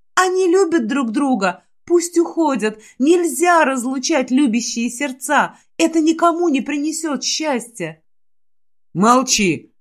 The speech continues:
рявкнул наследник. «Что ты понимаешь в этом? Подписан магический договор между державами. Пусть они хоть трижды друг друга любят,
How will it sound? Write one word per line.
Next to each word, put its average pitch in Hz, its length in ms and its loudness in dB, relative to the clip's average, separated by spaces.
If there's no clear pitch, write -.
рявкнул 165 500 -8
наследник. 160 720 -6
«Что - 420 0
ты 247 140 0
понимаешь 262 680 0
в 170 60 0
этом? 160 500 -2
Подписан 208 760 2
магический 185 720 -2
договор 180 520 0
между 175 320 -2
державами. 160 840 -2
Пусть 277 200 2
они 262 200 2
хоть 262 220 -2
трижды 247 480 4
друг 185 240 0
друга 190 300 0
любят, 170 480 0